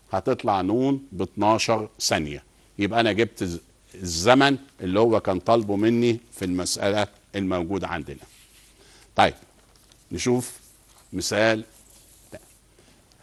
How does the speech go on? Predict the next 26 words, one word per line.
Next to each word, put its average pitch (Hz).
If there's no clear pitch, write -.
ترك 185
جسم 139
ينزلق 117
من 107
قمة 139
مستوى 113
مائل 120
ينتهي 113
بمستوى 113
أفقي. 87
معامل 156
الاحتكاك 143
بين 127
الجسم 120
وكل 120
من 123
المستويين 107
تلت، 95
فإذا 139
كان 131
طول 135
المستوى 107
المائل 107
مية 120
وخمسين 107
سنتي 87